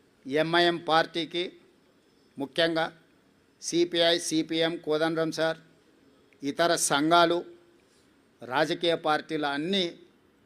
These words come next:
మాకు సహకరించినందుకు వాళ్ళందరికీ మనస్ఫూర్తిగా కృతజ్ఞతలు తెలియజేస్తున్నాం. खासकर इस by election चुनाव में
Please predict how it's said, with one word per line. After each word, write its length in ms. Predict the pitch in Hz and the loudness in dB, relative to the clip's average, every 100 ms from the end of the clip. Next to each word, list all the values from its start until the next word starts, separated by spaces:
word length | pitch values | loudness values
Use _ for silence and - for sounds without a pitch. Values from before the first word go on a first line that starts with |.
| _ _ _ - | _ _ _ -6
మాకు 280 | 143 151 143 | -4 -4 -4
సహకరించినందుకు 1120 | - 160 170 170 170 165 156 151 151 151 147 - _ _ _ _ _ _ - | 0 0 0 -4 -4 -6 -4 -4 -4 -6 -6 -14 _ _ _ _ _ _ -6
వాళ్ళందరికీ 600 | 143 147 147 170 175 170 | -2 0 0 0 0 -2
మనస్ఫూర్తిగా 920 | 151 147 160 - 170 - 160 156 143 _ _ _ _ _ _ - | -2 -2 -4 -4 -8 -6 -2 -2 -4 _ _ _ _ _ _ -8
కృతజ్ఞతలు 680 | 151 175 160 165 160 156 | -4 -4 -2 -4 -2 -2
తెలియజేస్తున్నాం. 760 | 156 151 156 156 151 156 170 180 - - _ _ _ _ - | -2 0 0 0 -2 -4 -4 -8 -16 -20 _ _ _ _ 2
खासकर 460 | 160 180 - 175 165 - _ _ _ _ _ _ _ _ _ _ _ | 4 6 4 0 0 -8 _ _ _ _ _ _ _ _ _ _ _
इस 140 | 156 139 | -8 0
by 260 | 170 180 | 4 4
election 340 | 180 - 175 - | 4 -2 -4 -4
चुनाव 300 | 160 165 165 | 0 0 0
में 180 | 147 | -4